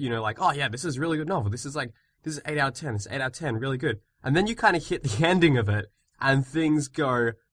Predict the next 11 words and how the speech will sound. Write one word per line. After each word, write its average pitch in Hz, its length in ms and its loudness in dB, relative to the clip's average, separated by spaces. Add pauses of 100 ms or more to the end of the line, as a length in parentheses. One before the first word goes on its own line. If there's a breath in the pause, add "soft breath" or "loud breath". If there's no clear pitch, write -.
(200)
ballistic. - 920 -4 (240)
Sanderson 190 560 0
is 160 100 0
known 139 440 2
for, 120 540 0 (520)
somewhat 190 300 2
affectionately, 131 580 -2
for 123 180 -8
this 120 280 -6
term 131 280 -2
called 113 440 -4